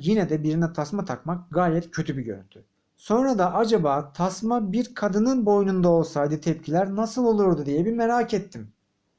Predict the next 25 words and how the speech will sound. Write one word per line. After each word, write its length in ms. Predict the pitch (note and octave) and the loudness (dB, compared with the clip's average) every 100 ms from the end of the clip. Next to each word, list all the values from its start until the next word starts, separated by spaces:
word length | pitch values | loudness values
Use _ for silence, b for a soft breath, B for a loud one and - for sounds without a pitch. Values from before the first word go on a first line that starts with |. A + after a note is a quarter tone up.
| - | -2
Acaba 460 | E3 E3 C3+ B2 | 2 2 2 0
sadece 460 | A#2+ D#3 F#3 D#3 C#3 | 0 0 2 2 0
gülüp 300 | B2+ D#3 D3 | -2 -4 -4
geçilen 420 | C#3+ - D#3+ G#3+ | -6 -2 0 4
bir 60 | G3 | 4
haber 340 | D3+ C#3 A#2 | 2 0 -2
mi 100 | A#2 | -6
olurdu 420 | G#2+ G#2 B2 F#3+ | -8 -8 -6 -2
yoksa 400 | F#3 E3+ - E3+ | 0 -2 -2 -4
bayağı 280 | D3+ C#3+ E3 | -2 -2 -2
infial 440 | E3 D3 C#3 E3 | -4 -4 -4 -4
falan 280 | F#3 F#3+ A3 | -2 0 0
mı 100 | A3 | 2
yaratırdı? 600 | G3 D#3+ D#3 B2 A2 G2 _ _ _ _ - | 2 2 -2 -12 -12 -14 _ _ _ _ -4
Mesela 480 | G#3 G#3 F3+ C#3 | 0 2 0 -2
kadın 300 | - D#3+ A3+ | -4 -2 0
dernekleri 420 | F3 C3+ A#2+ C#3 D3+ | 0 0 -2 -4 -2
harekete 440 | D#3 C#3 C3+ G3 | -2 -2 -4 -4
geçer 440 | F3 F#3 F#3 G#3 | -2 -2 0 -2
miydi 220 | G3 F3+ E3 | 0 -2 -2
acaba? 500 | C3+ C3 A#2+ A2 _ _ _ _ | -2 -4 -6 -8 _ _ _ _
Adam 420 | D#3 D3+ F3+ G#3 | -6 -2 -2 -2
misojeniyle 600 | F#3 F3 F3+ F3+ F3+ D#3 G3+ | -2 -2 0 2 2 2 0
suçlanır 480 | G3+ E3+ F#3+ G3 | -2 -2 0 2
mıydı? 440 | F#3 E3+ B2+ G#2+ | 2 2 0 -6